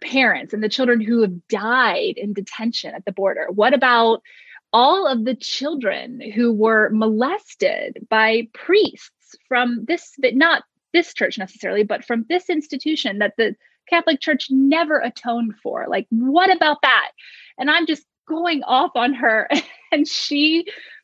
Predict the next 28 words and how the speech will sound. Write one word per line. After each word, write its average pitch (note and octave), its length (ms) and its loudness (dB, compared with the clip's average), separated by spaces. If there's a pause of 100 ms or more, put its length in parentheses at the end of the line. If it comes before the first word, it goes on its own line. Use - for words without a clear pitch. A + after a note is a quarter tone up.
(400)
is A#3+ 240 0
taking C4+ 460 0
it D4+ 160 0
all. A#3 640 0 (240)
And G#3+ 440 0 (240)
she A#3+ 1080 0 (580)
did G#3+ 220 2
something B3+ 360 0
I G#3+ 120 2
didn't G#3 320 -2
expect. - 520 -4
She A#3 320 0
apologized. - 920 -4 (1040)
She - 180 -4
said G#3 540 2 (180)
something G#3+ 380 -2
like, G3 280 -4
you G#3+ 60 -8
know, F#3 80 -6
"I'm, G3 300 -6 (260)
I'm G3 140 -6
so G3+ 260 -2
sorry A#3+ 720 2 (680)
that - 160 4
the G#3+ 80 2
church G#3 320 0
has G#3 160 -2
caused, F#3+ 680 -2